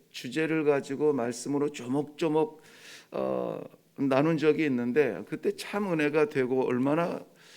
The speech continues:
감격스러웠는지 몰라요. 근데 새벽 예배 우리, 어, 어, 특성상 우리 한 장씩 넘어갈 때, "야, 이거 뭐, 뭘, 뭘 다루지? 여기에서 하나님 뭘 나누십니까?" 이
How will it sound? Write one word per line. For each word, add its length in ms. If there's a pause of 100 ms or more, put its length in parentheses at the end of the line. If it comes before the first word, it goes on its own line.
(180)
감격스러웠는지 960
몰라요. 560 (500)
근데 140
새벽 360
예배 360
우리, 400
어, 520 (540)
어, 220
특성상 720
우리 100
한 240
장씩 420
넘어갈 600
때, 320 (520)
"야, 260
이거 320
뭐, 260
뭘, 680 (120)
뭘 380
다루지? 500
여기에서 520 (520)
하나님 440
뭘 400
나누십니까?" 880
이 400